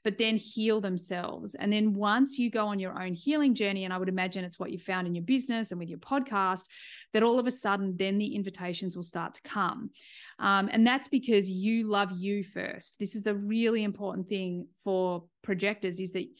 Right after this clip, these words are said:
your self-worth is everything, 'cause you're on the planet to be seen and recognized. So if you can't see and recognize you, then how can anyone else possibly do that? Like, that's just,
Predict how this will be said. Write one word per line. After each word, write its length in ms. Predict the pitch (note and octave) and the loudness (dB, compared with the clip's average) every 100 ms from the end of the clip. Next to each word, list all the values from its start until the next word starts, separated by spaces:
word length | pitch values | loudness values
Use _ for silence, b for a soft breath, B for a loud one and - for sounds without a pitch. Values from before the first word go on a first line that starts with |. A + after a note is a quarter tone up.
| B B _ | B B _
your 240 | A3 A#3+ | 2 2
self-worth 600 | B3+ A3+ G3+ G3 G3 F#3+ | 0 0 0 0 -2 -2
is 100 | F#3+ | -2
everything, 400 | F3+ F#3 F#3+ F3+ | -4 -4 -6 -8
'cause 100 | F3 | -4
you're 120 | F#3+ | -2
on 80 | G3 | 0
the 80 | G#3+ | -2
planet 380 | G#3+ G3+ F#3 F3 | -2 -4 -4 -6
to 60 | |
be 100 | F#3+ | -10
seen 580 | E3+ - F3+ F3+ F3+ F#3+ | -10 -6 -4 -2 -4 -6
and 220 | - F3+ F3 | -6 -6 -6
recognized. 720 | F3 G3+ F#3 F3 - G#3 - B B | -6 -6 -6 -6 -8 -10 -16 B B
So 120 | - | 0
if 140 | G#3 G#3 | 0 4
you 240 | G#3+ C#4 | 6 6
can't 280 | C#4 G#3 G#3 | 4 0 -2
see 220 | - G3 | -6 -6
and 100 | F#3+ | -4
recognize 540 | F#3 F#3 F#3 F3 E3+ | -6 -6 -6 -4 -4
you, 220 | F3+ E3+ E3+ | -4 -4 -2
then 140 | F#3 | -4
how 180 | F#3+ G3+ | -2 -2
can 160 | A3+ | -2
anyone 340 | G3+ F#3+ F#3 F3 | -4 -2 -4 -4
else 220 | F3+ E3+ | -6 -8
possibly 440 | - F3+ - F3+ | -8 -8 -6 -8
do 200 | F3 F#3+ | -2 -2
that? 260 | F3+ - - | -2 -6 -4
Like, 140 | G#3+ | -4
that's 240 | G#3+ G#3 - | -2 -4 -2
just, 260 | G#3+ G3 | -2 -2